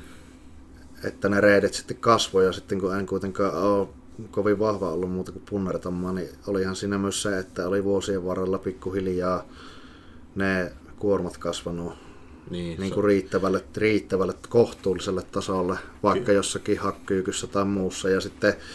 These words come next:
Speaker 1: se, että kun on sitä voimaa siellä etureisissä, niin totta kai se tietynlainen treenitehokin säilyy paremmin sitten myös niihin
Speaker 2: Kyllä.
Speaker 1: jälkimmäisiin liikkeisiin, että,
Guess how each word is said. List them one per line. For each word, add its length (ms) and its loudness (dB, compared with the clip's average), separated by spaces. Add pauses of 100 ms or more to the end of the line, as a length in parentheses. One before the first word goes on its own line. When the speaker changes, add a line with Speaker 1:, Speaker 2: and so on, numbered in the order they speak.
(420)
Speaker 1:
se, 220 2
että 240 -4
kun 340 0 (1160)
on 180 0
sitä 280 4
voimaa 380 6
siellä 300 2 (140)
etureisissä, 760 2
niin 180 0
totta 260 -4
kai 220 0
se 320 2 (540)
tietynlainen 540 0
treenitehokin 720 0
säilyy 380 0
paremmin 420 -2
sitten 280 -6
myös 240 -2
niihin 360 -6 (720)
Speaker 2:
Kyllä. 140 4
Speaker 1:
jälkimmäisiin 680 0
liikkeisiin, 720 -2
että, 380 -4